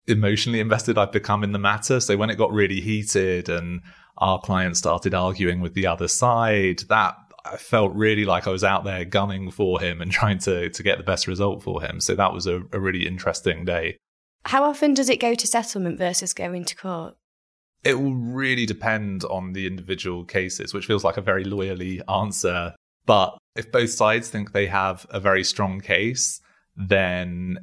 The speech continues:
Speaker 1: they might be unwilling to back down. If one side is in a difficult spot financially, it might mean they can't afford to take it all the way to trial. Or conversely, it might mean they really need to get it to trial so they can get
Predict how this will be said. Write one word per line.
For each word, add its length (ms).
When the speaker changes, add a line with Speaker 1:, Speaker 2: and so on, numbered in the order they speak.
Speaker 1:
they 220
might 220
be 120
unwilling 400
to 100
back 260
down. 540
If 300
one 600
side 1000
is 420
in 180
a 60
difficult 580
spot 460
financially, 920
it 160
might 260
mean 280
they 120
can't 440
afford 400
to 80
take 280
it 100
all 100
the 80
way 160
to 120
trial. 540
Or 340
conversely, 800
it 100
might 220
mean 160
they 120
really 340
need 200
to 80
get 140
it 100
to 80
trial 300
so 140
they 100
can 160
get 380